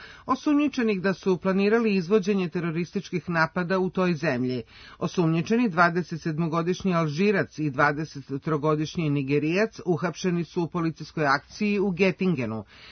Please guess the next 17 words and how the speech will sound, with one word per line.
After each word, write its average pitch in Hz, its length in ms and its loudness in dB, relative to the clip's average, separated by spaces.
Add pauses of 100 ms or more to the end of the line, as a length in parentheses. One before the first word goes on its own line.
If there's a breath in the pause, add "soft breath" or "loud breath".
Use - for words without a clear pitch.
(160 loud breath)
Njihov 254 280 2
identitet 233 600 0
nije 233 240 4
objavljen, 196 460 0
ali 185 180 2
se 147 180 -4
navodi 180 380 0
da 143 120 -6
su - 160 -8
u 143 40 -2
tom 220 220 2
gradu 214 300 2
živeli 185 580 0
i 160 120 -2
bili 202 280 -2
članovi 180 460 0
tamošnje 170 640 0